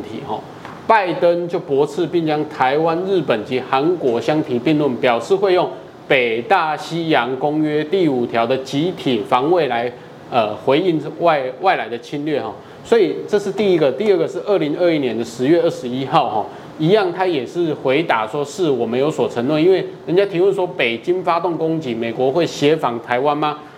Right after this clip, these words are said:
二零二二年的五月二十三号，非常近的时候，呃，美日峰会，这应该是二零二一啊，这个人写错了哈。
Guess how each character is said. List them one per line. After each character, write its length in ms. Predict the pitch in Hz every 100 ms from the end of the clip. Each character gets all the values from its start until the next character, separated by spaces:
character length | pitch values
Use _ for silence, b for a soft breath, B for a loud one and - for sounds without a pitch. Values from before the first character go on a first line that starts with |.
| B -
二 100 | 247
零 180 | 220
二 120 | 233 226
二 60 |
年 140 | 190 156
的 80 |
五 200 | 156 143
月 120 | 160 196
二 60 |
十 160 | 165 151
三 340 | - 180 170 180
号， 200 | 185 139
非 300 | 160 170 160
常 340 | 143 131 139
近 320 | - 180 131
的 180 | 131 120
时 240 | 113 190 185
候， 280 | 170 131 - B B 147
呃， 140 | 139 139 151
美 240 | 127 123
日 180 | 156 196
峰 220 | 151 165
会， 160 | 175 135
这 100 | 180
应 60 | 165
该 100 | 151
是 80 | 147
二 140 | 147
零 180 | 120 123
二 160 | 135
一 140 | 120 117
啊， 80 | 98
这 100 | 135
个 80 | 120
人 100 | 98
写 160 | 110
错 280 | 98 135 113
了 40 | 90
哈。 100 | -